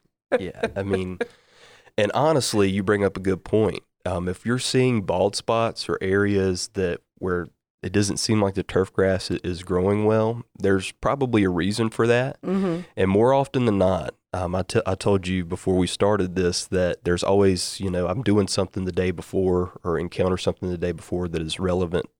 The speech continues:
Speaker 1: to the podcast. And this gentleman, um, I usually don't make residential calls,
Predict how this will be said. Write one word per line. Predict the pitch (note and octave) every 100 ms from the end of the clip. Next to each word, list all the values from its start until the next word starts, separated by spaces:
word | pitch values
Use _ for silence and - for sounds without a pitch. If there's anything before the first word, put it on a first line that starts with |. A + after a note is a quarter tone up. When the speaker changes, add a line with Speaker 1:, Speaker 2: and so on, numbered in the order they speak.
| -
Speaker 1:
to | - E2+
the | -
podcast. | F2 F#2 F2+ - D2 C#2 - E2+
And | D#2 F#2
this | -
gentleman, | - G#2 F#2+ E2+ E2 E2+ - - - - - -
um, | F#2 F2 F2+
I |
usually | G2 A2 A#2
don't | G#2+ G2
make | G2+ -
residential | F#2+ F2+ F2+ F#2 - F2+
calls, | F2+ F#2 G2 G2+ -